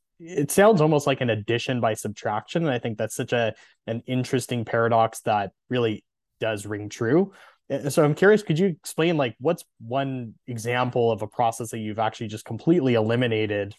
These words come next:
from the workflow? Um, and what was the impact of doing that kind of, uh, uh, an optimization through elimination?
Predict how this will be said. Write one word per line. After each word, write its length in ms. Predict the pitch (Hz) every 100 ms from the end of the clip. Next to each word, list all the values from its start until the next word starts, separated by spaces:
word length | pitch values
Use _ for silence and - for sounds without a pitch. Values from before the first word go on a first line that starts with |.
| -
from 240 | 123 117
the 80 | 107
workflow? 640 | 98 107 - 113 110 101 101 _ _ _ -
Um, 260 | 104 101 107
and 420 | 113 113 110 104 -
what 140 | 139
was 100 | 147
the 160 | 123 104
impact 500 | 120 - 104 101 -
of 240 | 101 98 - -
doing 260 | 110 104
that 180 | 101 -
kind 260 | - 104 101
of, 180 | 98 101
uh, 40 |
uh, 520 | 98 95 92 98 95 107
an 120 | 107
optimization 880 | 104 - 107 101 101 101 101 101 98
through 300 | 101 98 104
elimination? 720 | 110 101 98 98 - 98 104